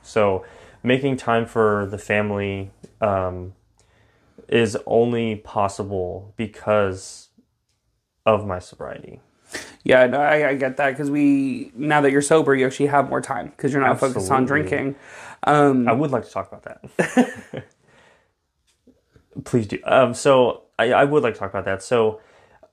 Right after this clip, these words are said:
Speaker 1: the, like, I find myself nowadays doing things that I would have,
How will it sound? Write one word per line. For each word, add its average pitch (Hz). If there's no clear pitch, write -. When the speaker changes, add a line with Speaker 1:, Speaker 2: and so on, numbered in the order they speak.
Speaker 1:
the, 135
like, 123
I 156
find 165
myself 113
nowadays 104
doing 107
things 104
that 98
I 120
would 127
have, 110